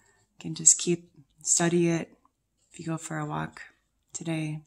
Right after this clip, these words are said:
if you have a dog that you need to walk, just pay attention to see what's blooming out right now or coming out, and then go home, sketch it out, see what you come up with.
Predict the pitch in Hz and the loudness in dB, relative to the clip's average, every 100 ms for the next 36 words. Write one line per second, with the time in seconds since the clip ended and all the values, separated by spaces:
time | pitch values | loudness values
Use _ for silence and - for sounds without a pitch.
0 | _ _ _ - 151 151 151 151 151 147 | _ _ _ -12 -10 -10 -10 -6 -6 -8
1 | 185 - 156 147 143 147 151 _ _ _ | -10 -8 -6 -8 -10 -12 -12 _ _ _
2 | _ _ _ - - - 180 170 175 165 | _ _ _ -12 -8 -2 2 2 2 2
3 | - 165 156 - 165 156 160 - - 170 | 4 8 10 10 6 0 0 0 6 8
4 | 175 165 160 156 - 160 - 160 156 156 | 10 8 6 2 -2 -6 -2 -2 -2 -4
5 | 151 _ _ _ _ _ _ _ _ _ | -8 _ _ _ _ _ _ _ _ _
6 | - - - 165 165 160 160 160 - _ | -18 -14 -4 -2 0 -2 -6 -10 -14 _
7 | _ _ - 147 143 143 143 139 143 156 | _ _ -16 -14 -12 -10 -10 -12 -14 -18
8 | - _ _ _ _ _ _ _ - 156 | -20 _ _ _ _ _ _ _ -16 -12
9 | 143 160 165 170 180 - _ _ - _ | 0 4 4 2 -2 -8 _ _ -20 _
10 | _ - - - 143 - - 147 175 - | _ 0 4 4 2 -4 -4 -6 -6 -10
11 | _ _ _ _ _ _ - - - 151 | _ _ _ _ _ _ -6 2 2 2
12 | 147 - - - 156 151 147 139 | -6 -10 -12 -8 -8 -8 -10 -10